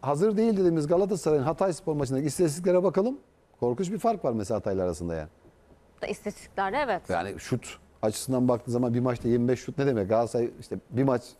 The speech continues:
Speaker 1: bir şut çekmeden maçı bitirdiği maçlar var ya da tek şutla bitirdiği maçlar var.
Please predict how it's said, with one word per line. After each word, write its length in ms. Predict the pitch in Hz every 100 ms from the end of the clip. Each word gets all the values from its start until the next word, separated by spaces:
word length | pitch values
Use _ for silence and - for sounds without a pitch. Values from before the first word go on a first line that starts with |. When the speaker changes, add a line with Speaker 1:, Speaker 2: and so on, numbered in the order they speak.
| _ _
Speaker 1:
bir 80 | 120
şut 180 | - 135
çekmeden 360 | 135 131 123 123
maçı 220 | 117 123
bitirdiği 280 | 113 117 123
maçlar 300 | 117 - 127
var 140 | 101
ya 80 | 98
da 60 |
tek 180 | 92 123
şutla 220 | - 127
bitirdiği 240 | 110 110 113
maçlar 320 | 117 - 131
var. 200 | 107